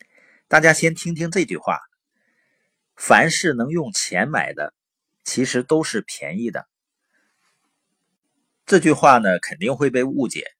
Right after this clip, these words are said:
因为在绝大多数人的基础观念里面，或者骨子里面，就认为钱是最重要的。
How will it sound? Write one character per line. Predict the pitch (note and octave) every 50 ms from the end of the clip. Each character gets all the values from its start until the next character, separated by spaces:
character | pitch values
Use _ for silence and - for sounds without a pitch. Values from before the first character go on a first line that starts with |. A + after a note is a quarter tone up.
| _
因 | - D3 D#3 F3+
为 | E3+ E3
在 | - G3+ D#3 C3 A2 _ -
绝 | - - G2+ F#2+ A#2+
大 | - - F#3 C#3+ A#2
多 | G#2+ B2 A#2 A#2
数 | A2+ - A2 G2
人 | F2 D#2+ E2 F#2
的 | F#2+ F#2+ F2+ E2+ D#2+ - _ _ -
基 | - D3+ F3+ F3
础 | E3 - - F2+ D2+
观 | - - G2 F#2 F#2+
念 | F#2+ F2+ E2 D#2+
里 | D#2 D2+ D#2
面， | D#2+ D#2+ D#2 - - _ _ _ _ _ _ _ _ _
或 | _ - D3+ B2
者 | G2+ G2 E2 D2+ _
骨 | - - G#2+ A2+ D3 F3+
子 | E3+ F3 A#2+
里 | F2+ D#2+ - -
面， | E2 D2 - - _ _ _ _ _
就 | - A2 G#2+
认 | G#2+ A#2 A#2+ G2+
为 | F2+ E2 D#2+ E2 -
钱 | - - - - - E2+ F2 A2
是 | A2+ - A#2
最 | F#2 _ - - C3 G#2+ F2+
重 | - F#2 E2 E2
要 | D#2 D2+ D2+ D#2
的。 | - -